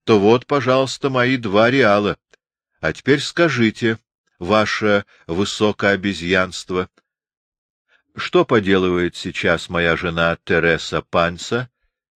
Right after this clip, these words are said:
Чем она занимается?" Маэсе Педро не пожелал взять денег и сказал: "Я не желаю получать вознаграждение вперед. Прежде должны его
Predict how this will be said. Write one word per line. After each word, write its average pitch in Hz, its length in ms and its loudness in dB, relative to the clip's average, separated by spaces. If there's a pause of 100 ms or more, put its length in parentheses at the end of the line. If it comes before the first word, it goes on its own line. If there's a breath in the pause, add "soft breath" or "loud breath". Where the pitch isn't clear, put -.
(580)
Чем 135 320 0
она 76 220 -4
занимается?" 85 840 -6 (1160)
Маэсе 82 480 0
Педро 131 580 0 (600)
не 147 140 -8
пожелал 85 540 0
взять 76 340 -4
денег 110 340 -4
и 90 40 -10
сказал: 73 540 -8 (720)
"Я 143 180 -6
не 120 140 0
желаю 107 420 2
получать 90 560 -2
вознаграждение 82 880 -2
вперед. 78 600 -8 (560)
Прежде 120 500 0
должны 101 520 -2
его 87 460 -4